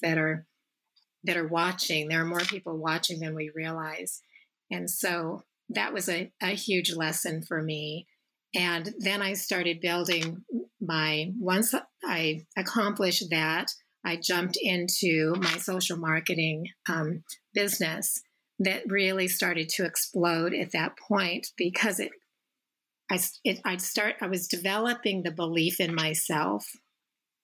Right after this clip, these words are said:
because, you know, I was going into my inner knowing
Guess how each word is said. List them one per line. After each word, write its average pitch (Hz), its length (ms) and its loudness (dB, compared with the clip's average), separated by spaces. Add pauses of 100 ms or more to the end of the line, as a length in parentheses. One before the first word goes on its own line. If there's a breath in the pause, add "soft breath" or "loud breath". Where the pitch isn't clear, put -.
(260)
because, 165 420 0
you 170 160 0
know, 160 140 4
I 165 120 2
was 160 140 -2
going 180 260 4
into 180 240 2
my 175 120 4
inner 170 300 2
knowing 165 640 0